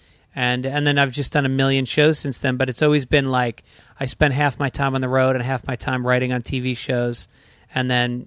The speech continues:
you know, now the podcasting and radio stuff comes up. So I, I have times where, you know, once you get a writing job, it's often, like,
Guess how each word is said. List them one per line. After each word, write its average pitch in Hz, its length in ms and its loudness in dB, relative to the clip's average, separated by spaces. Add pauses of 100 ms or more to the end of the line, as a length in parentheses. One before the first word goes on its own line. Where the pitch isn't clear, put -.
you 139 140 -4
know, 120 380 -2
now 135 240 0
the 131 80 -4
podcasting 131 760 -2
and 123 160 -8 (400)
radio 196 300 2
stuff 143 260 -4
comes 135 200 -6
up. 131 100 -4
So 160 160 2
I, 160 100 0 (240)
I 185 120 0
have 202 100 0
times 196 400 0
where, 160 440 2 (400)
you 202 60 -2
know, 190 80 4
once 202 240 0
you 208 60 -2
get 190 100 2
a 185 40 4
writing 226 340 2
job, 156 240 2
it's 151 120 -4
often, 180 340 0
like, 139 400 0